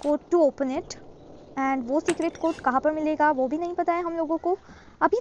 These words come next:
तक, अम, जो है ज़्यादा अच्छा progress नहीं हो पाया है। कोई नहीं, हो जाएगा।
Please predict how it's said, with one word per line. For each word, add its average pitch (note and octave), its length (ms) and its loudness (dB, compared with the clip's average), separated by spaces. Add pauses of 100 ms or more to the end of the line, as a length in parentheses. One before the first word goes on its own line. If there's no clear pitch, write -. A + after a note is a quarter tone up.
तक, B4 240 2
अम, A4+ 400 4
जो A4 80 4
है F#4+ 360 4
ज़्यादा D4 320 6
अच्छा F#4 180 4
progress D4+ 460 4
नहीं C4+ 180 -2
हो C4 80 -2
पाया B3+ 280 2
है। D#4 120 0 (1160)
कोई F4+ 180 4
नहीं, A4 220 0
हो D#4+ 100 4
जाएगा। C#4 420 4